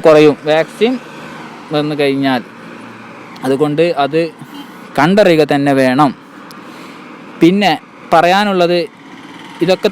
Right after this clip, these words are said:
തന്നെയാണെങ്കിലും ഗോൾഡും സിൽവറും അത്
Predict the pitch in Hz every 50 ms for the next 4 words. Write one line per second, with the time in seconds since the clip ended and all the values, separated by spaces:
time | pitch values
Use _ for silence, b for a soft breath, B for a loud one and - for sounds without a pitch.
0 | - 190 185 190 185 180 170 165 160 160 156 156 156 156 156 156 - - - -
1 | - - 131 135 160 170 180 190 196 190 202 208 214 202 185 - - 165 151 151
2 | 147 147 135 127 113 107 - - - - - - - - - - - - - -
3 | 135 156 185 202 226